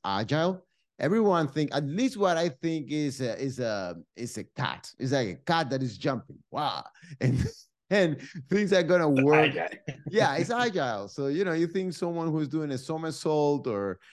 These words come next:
Speaker 1: or a, you know, s-, some gymnastics, something crazy,
Speaker 2: Yeah.
Speaker 1: or parkour. So that's, that's what I, that, that's what crosses my mind. So it's lean, it's fast, energetic.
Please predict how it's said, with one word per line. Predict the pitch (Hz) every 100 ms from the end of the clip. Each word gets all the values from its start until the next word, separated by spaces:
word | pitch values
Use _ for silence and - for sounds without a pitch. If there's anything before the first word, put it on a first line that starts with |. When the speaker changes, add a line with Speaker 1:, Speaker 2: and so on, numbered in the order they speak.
| - 135
Speaker 1:
or | 104 110
a, | 101 101 95 87 90 85
you | 143
know, | 151
s-, | 113 - 120
some | 90 - 143 147 - - 131
gymnastics, | 127 123 139 143 135 151 127 -
something | 196 190 151 127
crazy, | 98 117 107 80 78
Speaker 2:
Yeah. | 104 -
Speaker 1:
or | - 127
parkour. | 131 165 160 143 131
So | 135
that's, | 175 180
that's | 180 190
what | 214 190
I, |
that, | 151 185 156
that's | 165 180 -
what | 170 139
crosses | - 160 160 156
my | 165
mind. | 160 151 156 147
So | 123
it's | 120 -
lean, | 127 151 151 135
it's | 107
fast, | - 147 131 127 - _ - - _ -
energetic. | 165 160 135 87 139 120 127 87